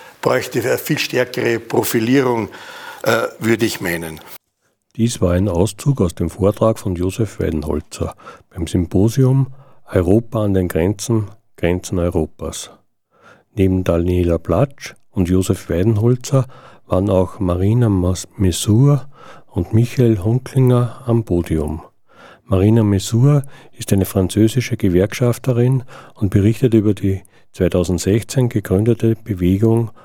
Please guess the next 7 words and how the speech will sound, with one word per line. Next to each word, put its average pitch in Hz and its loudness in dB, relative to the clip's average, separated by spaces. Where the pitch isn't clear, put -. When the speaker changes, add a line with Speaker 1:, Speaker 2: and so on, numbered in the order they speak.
Speaker 2:
France 101 0
Insoumise. 90 -2
Diese 135 4
kann 107 0
man 113 4
mit 107 -2
dem, 98 2